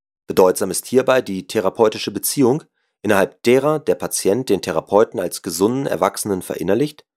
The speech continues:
und die Wahrnehmung und Erfüllung von Grundbedürfnissen erlebt. In der Therapiebeziehung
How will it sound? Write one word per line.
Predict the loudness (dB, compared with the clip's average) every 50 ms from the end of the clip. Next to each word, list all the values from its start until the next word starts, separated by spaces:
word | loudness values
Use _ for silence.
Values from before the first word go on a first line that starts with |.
| _ _ _ _
und | -8 -4
die | 0 2
Wahrnehmung | 4 4 4 2 0 -2 -2 -4 -4 -6 -8
und | -10 -10 -12 -10 -12
Erfüllung | -8 -4 0 2 4 4 2 0
von | -4 -6 -6 -4
Grundbedürfnissen | -2 -2 -2 -2 -2 -2 0 2 2 2 0 -2 -8 -6 -6 -4
erlebt. | -4 -2 -4 -4 -6 -12 -20 -20 _ _ _ _ _ _ _ _ _ _ _ _ _ _ _ _ _ _ _ _
In | 0 2
der | 2 4
Therapiebeziehung | 4 0 -2 -2 -2 -4 -6 -6 -4 -4 -4 -2 -2 -2 -2 -2 -2 -6